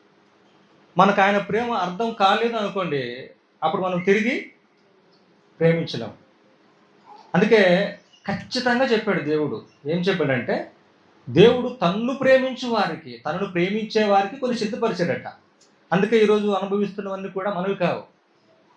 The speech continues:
మనం ఈ భూమి మీదకి రాకముందే మనకి గాలి అవసరమని, సూర్యుని వేడి అవసరమని, వర్షం అవసరమని, ఏమా మనకి ఈ భూమి మీద సమస్తాన్ని దేవుడు ఉచితంగా ధారాళంగా ముందు కలిగించి తర్వాత మనల్ని ఈ భూమి మీదకి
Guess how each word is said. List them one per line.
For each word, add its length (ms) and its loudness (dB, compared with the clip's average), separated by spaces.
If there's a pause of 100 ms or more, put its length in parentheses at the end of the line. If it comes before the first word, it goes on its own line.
(300)
మనం 80 2
ఈ 140 2
భూమి 160 0
మీదకి 180 0
రాకముందే 720 -2 (160)
మనకి 240 -4
గాలి 320 4
అవసరమని, 640 -4 (380)
సూర్యుని 380 2
వేడి 260 0
అవసరమని, 640 -6 (480)
వర్షం 380 0
అవసరమని, 680 -2 (840)
ఏమా 300 4 (540)
మనకి 300 0
ఈ 80 -4
భూమి 260 -4
మీద 160 0
సమస్తాన్ని 760 -2
దేవుడు 380 2
ఉచితంగా 680 -4
ధారాళంగా 880 0 (800)
ముందు 260 0
కలిగించి 680 0
తర్వాత 400 0
మనల్ని 320 -4
ఈ 80 -4
భూమి 180 -6
మీదకి 400 -6